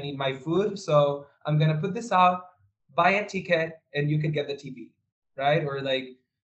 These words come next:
asking people for money openly. "There-, there's nothing I can give you, but this is my bank account. Please support the Queen. Uh, help the community get through this. We need each other. Let's support one another."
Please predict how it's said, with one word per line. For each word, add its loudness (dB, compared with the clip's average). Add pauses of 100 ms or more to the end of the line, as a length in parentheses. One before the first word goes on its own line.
(1300)
asking -8
people -6
for -2
money 0
openly. -4
"There-, -12
there's -4
nothing -6
I -4
can -4
give -6
you, -2 (320)
but -10
this 0
is -10
my -4
bank -4
account. -4 (240)
Please -6
support -2
the -8
Queen. -4 (440)
Uh, 2 (200)
help 0
the -2
community -2
get -2
through -6
this. -2
We -2
need -4
each -12
other. -2 (240)
Let's -6
support -4
one -4
another." -8